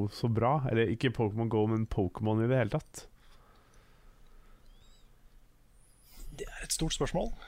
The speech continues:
Speaker 2: Ehm,
Speaker 1: <laughs> Ja, hva er det som får dere gira på Pokémon, liksom?
Speaker 2: Det er mange ting, men, ehm,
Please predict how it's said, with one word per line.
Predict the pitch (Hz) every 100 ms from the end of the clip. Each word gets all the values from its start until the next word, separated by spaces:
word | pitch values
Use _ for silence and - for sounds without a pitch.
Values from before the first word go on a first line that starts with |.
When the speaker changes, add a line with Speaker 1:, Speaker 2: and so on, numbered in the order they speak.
| - 202
Speaker 2:
Ehm, | 151 160 160 160 156 151 143
Speaker 1:
<laughs> | -
Ja, | 123 117 143
hva | 156 139
er | 156
det | 214
som | 202
får | 139 120 120
dere | 147 151
gira | 156 143 107 110
på | 131 -
Pokémon, | 110 - 143 180
liksom? | 127 95 95 - - - - - - - - - - - - - - - - -
Speaker 2:
Det | 117
er | 165
mange | 170 117
ting, | 190 233 -
men, | 156 180 180
ehm, | 180 170 165